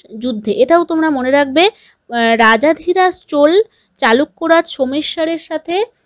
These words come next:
কোপ্পামের যুদ্ধে পরাজিত হন এবং নিহত হন। তবে এই সোমেশ্বরকে পরাজিত করেছিলেন রাজাধিরাজ চোলের ভ্রাতা দ্বিতীয় রাজেন্দ্র। তিনি সোমেশ্বরকে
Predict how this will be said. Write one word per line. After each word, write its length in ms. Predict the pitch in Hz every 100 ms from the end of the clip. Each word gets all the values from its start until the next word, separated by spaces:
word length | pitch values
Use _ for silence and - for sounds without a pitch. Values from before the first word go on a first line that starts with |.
| _ _ _ _
কোপ্পামের 640 | 302 311 - 349 349 381 370
যুদ্ধে 340 | 294 277 269 330
পরাজিত 460 | 302 240 247 277 320
হন 260 | 294 330 330
এবং 200 | 285 294
নিহত 340 | 254 262 302 302
হন। 280 | 302 302 370 440
তবে 280 | - 254 277 403 - _ _
এই 120 | 262
সোমেশ্বরকে 720 | 262 277 269 - - 330 330
পরাজিত 440 | 311 262 247 254 294
করেছিলেন 540 | 294 294 - 302 330 494 - _ -
রাজাধিরাজ 640 | 233 226 269 311 330 349 320
চোলের 280 | 294 269 269
ভ্রাতা 400 | 240 233 233 269 294
দ্বিতীয় 520 | 247 247 - 339 330
রাজেন্দ্র। 460 | 247 226 254 269 302 415 _ _ _ _ _
তিনি 220 | 302 302 359
সোমেশ্বরকে 720 | 392 285 262 - 302 302 -